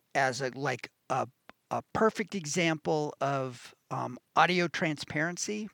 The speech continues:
So, um, making sure that every element of the recording, every instrument, um, kind of occupies its own bandwidth so that, so it doesn't become mush, and you can,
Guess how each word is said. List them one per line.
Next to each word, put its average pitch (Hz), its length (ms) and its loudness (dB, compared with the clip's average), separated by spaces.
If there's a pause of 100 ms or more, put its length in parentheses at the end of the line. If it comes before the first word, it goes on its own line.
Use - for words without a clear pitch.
(540)
So, 139 540 0 (480)
um, 139 320 -6 (100)
making 160 360 -2
sure 170 600 4
that 143 320 0 (240)
every 160 540 0
element 165 800 2 (300)
of 147 280 2
the 151 100 0
recording, 147 720 0
every 147 320 -2
instrument, 147 1000 -2 (420)
um, 131 420 -4 (440)
kind 151 220 0
of 135 100 0 (260)
occupies 151 760 4
its 139 200 -6 (140)
own 151 400 0
bandwidth 147 720 -2
so - 380 0
that, 135 180 -4 (120)
so 131 320 -2
it 120 120 -8
doesn't 151 300 -4
become 139 500 -4
mush, 147 380 2
and 143 160 -4
you 143 140 -4
can, 131 340 -4